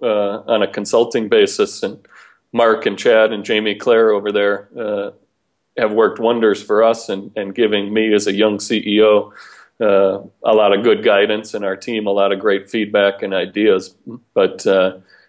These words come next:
that doesn't mean we always agree, and it, it kinda chaps Mark, uh, when I start comparing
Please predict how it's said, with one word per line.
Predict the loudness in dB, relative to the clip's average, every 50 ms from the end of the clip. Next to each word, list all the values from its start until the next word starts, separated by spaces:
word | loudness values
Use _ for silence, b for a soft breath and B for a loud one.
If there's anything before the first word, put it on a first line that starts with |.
| b -2
that | -2 0 2
doesn't | 2 2 2 2 0 -2
mean | -2 -2 -2 0
we | 2 2 2
always | 4 4 2 2 0 -2
agree, | -6 -12 -6 -4 -2 0 0 0 -2
and | -4 -6
it, | -8 -10 -12 _ _
it | -8 -8 -8 -4 -2
kinda | -2 0 0 0 -2
chaps | -2 0 2 2 2 2 0 -6 -8 -2
Mark, | 0 2 2 2 0 -2 -10 -18 _ -6 -2
uh, | 0 0 2 2 0 -2 -2 -2
when | -2 0 2
I | 2 0
start | 0 0 2 2 2 0 -4
comparing | -8 -8 -4 -2 0 0 2 2 0 -2 -6